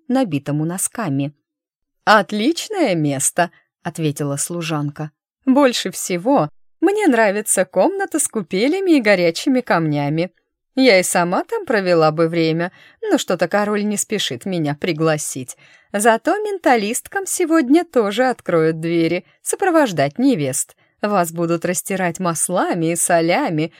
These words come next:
парить, мыть и массировать. Мечта!» Эмма восторженно ахнула.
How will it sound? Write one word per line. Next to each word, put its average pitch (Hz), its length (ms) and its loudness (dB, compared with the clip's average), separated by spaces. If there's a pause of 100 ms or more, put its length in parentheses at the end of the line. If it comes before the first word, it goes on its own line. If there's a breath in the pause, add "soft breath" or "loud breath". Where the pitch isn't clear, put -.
(160 soft breath)
парить, 185 640 2
мыть 277 420 0
и 381 60 -4
массировать. 175 1080 -2
Мечта!» 180 960 0 (640)
Эмма 320 420 2
восторженно 170 840 -4
ахнула. 156 680 -6